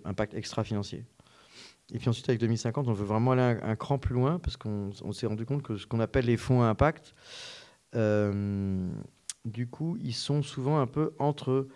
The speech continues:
la finance et la philanthropie, à chercher à résoudre un problème. En, en entrepreneuriat, on dit souvent un pain point, un rés-, un problème d'impact, alors que l'ambition qu'on essaie de mettre chez deux mille cinquante, c'est de dire, euh,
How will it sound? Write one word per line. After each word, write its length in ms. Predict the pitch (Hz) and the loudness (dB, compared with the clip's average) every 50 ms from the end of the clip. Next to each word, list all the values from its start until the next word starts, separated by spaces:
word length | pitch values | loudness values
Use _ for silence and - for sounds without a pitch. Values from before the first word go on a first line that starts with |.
| - - _ _ - | -20 -20 _ _ -4
la 180 | 101 117 113 | 0 0 0
finance 380 | 113 - - 135 139 147 135 - | 0 2 2 4 4 4 4 2
et 60 | 131 | 2
la 80 | 127 123 | 0 2
philanthropie, 540 | - 123 117 113 - 120 - - 160 185 - - _ _ _ _ _ _ _ _ _ _ _ _ _ _ _ _ _ _ _ _ _ _ _ _ _ _ _ _ _ _ - - _ | 2 0 -2 0 0 0 0 0 -2 -4 -6 -14 _ _ _ _ _ _ _ _ _ _ _ _ _ _ _ _ _ _ _ _ _ _ _ _ _ _ _ _ _ _ -16 -6 _
à 80 | - 107 | 2 2
chercher 400 | 95 - 120 117 - - 139 123 | 4 4 2 -2 0 2 4 4
à 120 | 113 104 95 | 4 4 4
résoudre 300 | 98 110 107 123 113 107 | 2 2 2 4 2 2
un 80 | 104 | 2
problème. 520 | 101 - - 117 113 123 123 113 104 92 - - - - - - - - - - _ _ _ | 0 2 2 4 6 6 6 4 2 0 -4 -8 -16 -20 -20 -20 -20 -20 -20 -20 _ _ _
En, 200 | - 98 90 85 80 - - | -2 0 0 0 0 -2 -2
en 180 | 67 90 92 98 | -2 0 0 0
entrepreneuriat, 380 | 98 - - - 110 113 120 | 0 -2 0 0 2 4 4
on 40 | 117 | 2
dit 80 | 107 98 | 0 -2
souvent 220 | - - 113 107 | -2 0 0 0
un 60 | 95 | 2
pain 200 | - - 101 98 | 2 2 2 2
point, 260 | 98 - 151 151 165 160 135 | 4 4 6 6 6 4 2
un 60 | 110 | 2
rés-, 200 | 107 110 104 - | 2 2 2 0
un 120 | - 104 | -2 -2
problème 420 | 98 - - 113 120 117 104 98 - - - 101 | 0 2 4 6 6 6 4 2 -2 -6 -10 -4
d'impact, 480 | 101 107 104 104 - 139 160 165 - - - - - - - - - - - _ _ _ _ _ | -2 0 0 2 2 2 2 0 -6 -18 -20 -20 -20 -20 -20 -20 -20 -20 -20 _ _ _ _ _
alors 340 | - 117 120 135 135 131 135 | -2 2 2 2 2 0 -2
que 120 | - - | -2 -2
l'ambition 560 | 120 110 107 117 120 117 120 117 - 147 143 | 0 0 0 -2 -2 -2 -4 -4 -2 -4 -4
qu'on 260 | 123 - 120 113 113 113 | -2 -2 0 0 0 0
essaie 160 | 110 107 117 | 0 0 0
de 100 | 117 113 | 2 2
mettre 160 | 120 127 120 | 2 2 0
chez 100 | - 107 | -2 -4
deux 120 | 98 110 | 0 0
mille 100 | 113 113 107 | 0 0 2
cinquante, 500 | - 113 104 - 139 151 170 165 - - - - - - - - - _ _ _ | 2 0 2 2 2 2 2 0 -2 -12 -20 -20 -20 -20 -20 -20 -20 _ _ _
c'est 220 | - - - 117 | -10 -2 -2 -2
de 60 | 113 | -2
dire, 280 | 113 123 143 165 165 135 | 0 0 4 4 6 6
euh, 240 | 123 117 117 113 | 6 6 6 4